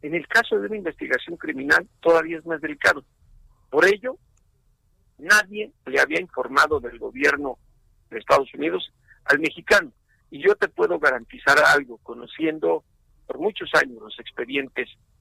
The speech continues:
criminales en contra de narcos de nuestro país. Ni el Procurador General de Justicia de los Estados Unidos, William Barr,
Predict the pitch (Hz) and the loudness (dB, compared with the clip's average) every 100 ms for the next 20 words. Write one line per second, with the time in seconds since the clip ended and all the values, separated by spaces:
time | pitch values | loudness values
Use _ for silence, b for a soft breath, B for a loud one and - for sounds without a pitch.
0 | _ 120 123 135 135 131 113 - 147 135 | _ -10 -2 2 2 -2 -14 -12 -8 0
1 | 127 110 120 131 - 123 117 113 - 123 | 0 0 0 0 -2 -10 -10 -12 -8 -4
2 | - 131 139 - _ _ _ _ _ - | 2 2 0 -12 _ _ _ _ _ -4
3 | 139 147 - 135 - 139 143 190 - 143 | 2 2 2 -4 2 4 6 4 0 2
4 | 147 147 143 - 139 135 110 - 113 139 | 2 2 -4 -10 -4 -4 -4 -12 -2 0
5 | 127 - 139 - 127 120 113 135 | 0 -4 -4 -4 -4 -4 2 2